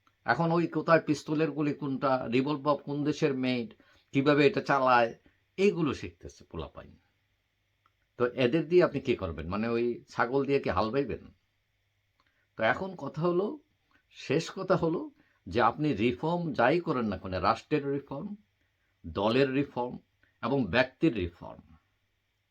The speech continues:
এখন বিশেষ করে যারা নেতা আছেন, আমি যাদের বললাম প্রত্যেক দলের যে নেতা আছেন, যারা একনায়ক হয়ে বসে আছেন,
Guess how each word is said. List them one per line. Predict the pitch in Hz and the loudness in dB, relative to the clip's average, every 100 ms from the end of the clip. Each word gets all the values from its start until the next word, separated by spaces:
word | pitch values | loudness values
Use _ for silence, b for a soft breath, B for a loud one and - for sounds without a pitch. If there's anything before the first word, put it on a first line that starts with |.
| _ _ | _ _
এখন | - 151 135 | -6 -4 -4
বিশেষ | 127 202 - | 2 2 2
করে | - - 73 | -10 -16 0
যারা | 113 123 | 0 2
নেতা | 110 123 151 120 | 2 2 2 0
আছেন, | 60 - - - - _ _ _ _ _ | 0 -6 -16 -20 -20 _ _ _ _ _
আমি | 107 123 | 0 4
যাদের | 135 127 | 4 4
বললাম | 123 113 | 2 2
প্রত্যেক | 123 120 139 117 | 0 -2 -2 0
দলের | 120 120 113 | 2 4 4
যে | 104 | 2
নেতা | 98 101 107 | 0 0 0
আছেন, | 78 - 87 | -2 -4 -2
যারা | 104 113 | 0 2
একনায়ক | 117 - 127 135 131 | 2 2 0 0 -2
হয়ে | 107 | -4
বসে | 82 85 - | -4 -8 -4
আছেন, | 90 - 101 | -4 -4 -14